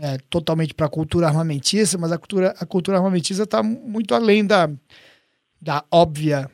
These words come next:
proficiência e prática e manuseio e posse, propriedade, né, e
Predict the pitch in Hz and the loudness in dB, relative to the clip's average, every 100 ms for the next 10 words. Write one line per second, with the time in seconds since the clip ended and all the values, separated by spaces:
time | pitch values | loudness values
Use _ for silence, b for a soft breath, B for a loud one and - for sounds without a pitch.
0 | _ - 170 - - 170 156 175 165 - | _ -4 -4 0 -2 2 2 2 2 -2
1 | 151 143 - 156 160 160 - 151 151 156 | -4 -8 -4 0 2 0 -4 -4 -2 -2
2 | 147 135 151 165 160 151 - _ - 165 | -2 -2 2 4 4 0 -2 _ 0 4
3 | 165 - 160 156 156 165 147 139 147 156 | 4 2 -4 -4 -4 -2 -4 -2 0 2
4 | 151 143 139 156 147 | 2 -2 -4 -4 -4